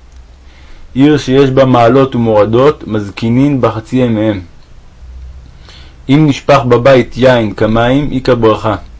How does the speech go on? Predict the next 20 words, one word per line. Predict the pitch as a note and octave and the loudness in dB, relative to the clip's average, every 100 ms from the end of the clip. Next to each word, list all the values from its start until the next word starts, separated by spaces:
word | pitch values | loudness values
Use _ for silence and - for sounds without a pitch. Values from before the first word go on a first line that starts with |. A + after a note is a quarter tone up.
| - - - - - - - - - - | -20 -18 -12 -8 -6 -4 -6 -8 -10 0
אל | C#3 D3 | 2 2
תיכנס | C3+ B2+ B2+ C3+ B2+ | -2 -2 0 0 0
לבית | A#2 A#2 C3+ B2+ | -2 2 2 0
שיש | A#2+ A#2+ | -2 -2
בו | B2 A#2+ | -2 -4
צלמים. | - A2 G#2+ A2+ F#2 F2 - - - - - - - - - - - - - A#2+ | -4 -4 -2 -2 -4 -12 -18 -18 -20 -20 -20 -20 -20 -20 -20 -20 -20 -20 -10 -2
מי | C3+ | 0
שרוצה | D3+ B2+ C#3+ | 2 2 0
להיכנס | C#3 - B2+ C3+ A#2+ | 0 0 0 0 -2
לבית | A#2 C3 A#2+ | 0 2 2
לדור | G#2+ A#2 C3 | 0 -2 0
בתוכו, | A2+ A2 G#2+ A2+ C3+ A#2 | 0 -2 -2 0 0 0
יאמר | G#2+ B2+ C3+ | 0 2 2
התורה | B2 A#2 A#2+ B2 | 2 2 2 2
כולה, | - G#2+ B2 C#3 | -2 0 2 2
ואחר | A2+ A2 - C#3+ | 2 0 0 -2
כך | C#3 A#2+ | -2 -6
ייכנס | A2+ A#2 C3+ B2+ B2+ | -4 -2 0 0 -2
לדור | A2 A#2 A#2+ | -4 -4 -2
בתוכו. | A2 G2+ - | -4 -4 -8